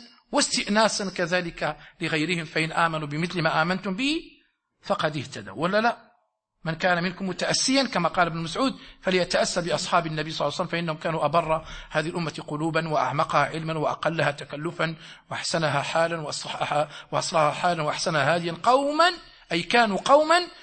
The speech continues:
اختارهم الله سبحانه وتعالى لإقامة دينه وصحبة نبيه. إذ هؤلاء كانوا على الهدى المستقيم، كانوا على الصراط المستقيم، بمعنى بهؤلاء ينبغي الات-، الاتساء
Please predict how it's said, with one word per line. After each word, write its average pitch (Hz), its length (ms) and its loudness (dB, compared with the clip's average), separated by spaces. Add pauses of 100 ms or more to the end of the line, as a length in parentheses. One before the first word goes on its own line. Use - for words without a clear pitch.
(180)
اختارهم 196 520 2
الله 180 220 2
سبحانه 190 420 0
وتعالى 170 440 0
لإقامة 180 420 0
دينه 180 360 -2 (300)
وصحبة 180 400 -4
نبيه. 175 460 -2
إذ 196 380 -6
هؤلاء 269 600 2 (260)
كانوا 220 260 2
على 190 180 2
الهدى 190 240 0
المستقيم، 165 640 -4
كانوا 170 240 0
على 156 100 0
الصراط 156 360 0
المستقيم، 135 580 -12 (840)
بمعنى 190 340 4
بهؤلاء 226 580 4
ينبغي 233 600 0
الات-، 190 360 -4
الاتساء 180 680 -2